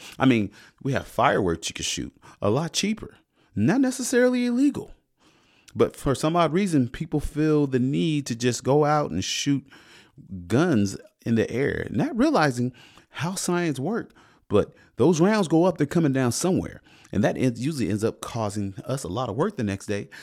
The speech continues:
because we gotta take all these stupid reports of people that have had their freaking, you know, windows and bullet holes in their ceilings and roofs.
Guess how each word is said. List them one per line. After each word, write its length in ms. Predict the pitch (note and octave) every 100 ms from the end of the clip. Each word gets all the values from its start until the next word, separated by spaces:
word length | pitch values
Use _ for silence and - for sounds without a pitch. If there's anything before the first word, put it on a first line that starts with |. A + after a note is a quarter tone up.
| - G#2
because 260 | G2 F2
we 60 | D#3
gotta 180 | D#3+ G2+
take 240 | A#2 - -
all 220 | E2+ F#2
these 160 | A2 -
stupid 320 | - C3 F#2+
reports 640 | F#2 D#2+ A3+ A3+ - - - _ - - -
of 100 | G2+
people 420 | - A3+ D3 C#3+ - - _ _ -
that 140 | G#2
have 380 | G#2 A#2 G2 F#2+
had 360 | - C#3+ A#2 B2
their 160 | A2+
freaking, 480 | G#2 B2+ A2+ A2 G#2 _ - _ -
you 60 |
know, 100 | G2+
windows 600 | F2+ D#3+ G3 C3+ A2+ G2
and 220 | F#2+ E2+ G2+ - _ _ -
bullet 240 | G#3+ B2+
holes 240 | A#2+ A2+ G#2+
in 60 |
their 140 | G#2+ G#2
ceilings 420 | - F#3+ D3+ B2+
and 140 | C3+
roofs. 340 | A3+ F#3+ F#2+